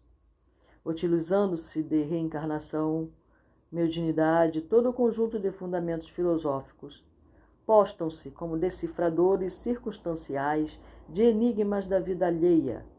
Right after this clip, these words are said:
Entretanto, nem para si mesmo possuem suficiente esclarecimento na edificação da paz interior.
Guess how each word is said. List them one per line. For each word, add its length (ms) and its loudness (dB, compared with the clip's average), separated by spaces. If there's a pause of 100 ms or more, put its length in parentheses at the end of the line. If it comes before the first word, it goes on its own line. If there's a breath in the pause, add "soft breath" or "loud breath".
(440 loud breath)
Entretanto, 960 -2
nem 300 2
para 260 0
si 200 -6
mesmo 460 2
possuem 440 -6
suficiente 800 -8
esclarecimento 920 -2 (380 loud breath)
na 140 2
edificação 960 -2 (280)
da 120 -2
paz 500 0
interior. 640 -4